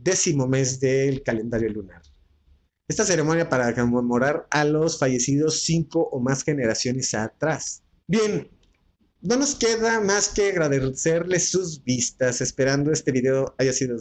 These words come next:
de su interés. Y si eres de los que aún no se sienten plenos, no saben por qué, pero quieren saber y saber más de sí mismos, entender la emoción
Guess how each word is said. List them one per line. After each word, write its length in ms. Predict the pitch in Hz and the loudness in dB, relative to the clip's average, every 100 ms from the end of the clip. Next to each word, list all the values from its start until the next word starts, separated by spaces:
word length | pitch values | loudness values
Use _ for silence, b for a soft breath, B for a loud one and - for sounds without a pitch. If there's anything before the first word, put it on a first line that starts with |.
| - | -10
de 160 | - 117 | -6 -4
su 200 | - 156 | -2 -2
interés. 680 | 143 - 101 101 - - - | -2 -2 -2 -2 -6 -10 -12
Y 80 | - | -8
si 140 | - 160 | -2 0
eres 260 | 175 175 | 2 0
de 100 | 160 | 0
los 280 | 156 165 - | 2 0 -2
que 200 | - 143 | 0 2
aún 440 | 127 143 156 160 | 2 2 2 0
no 100 | 147 | 0
se 160 | 139 139 | -2 -2
sienten 540 | - 135 135 127 127 | 0 0 0 -2 -6
plenos, 520 | 123 131 131 127 127 123 | -2 0 0 0 -4 -4
no 160 | 131 | -4
saben 400 | 131 - 139 139 | -4 0 0 0
por 240 | 139 117 - | -2 -8 -4
qué, 440 | 139 135 131 135 | 0 2 0 -2
pero 240 | - 113 110 | -4 -4 -4
quieren 260 | 135 143 | -2 -2
saber 440 | 143 - 123 131 139 | -2 -2 0 0 0
y 40 | |
saber 360 | 123 117 131 127 | -2 0 0 0
más 380 | 127 139 143 123 | 0 0 0 -2
de 60 | |
sí 200 | 120 123 | -6 -6
mismos, 600 | 117 104 - 110 - - _ _ | -8 -10 -12 -10 -10 -12 _ _
entender 840 | 120 110 110 110 123 151 165 160 156 | -8 -4 -4 0 0 2 0 -4 -6
la 160 | 143 117 | -2 -2
emoción 680 | 107 107 - 120 120 120 | -2 -4 -2 0 0 -2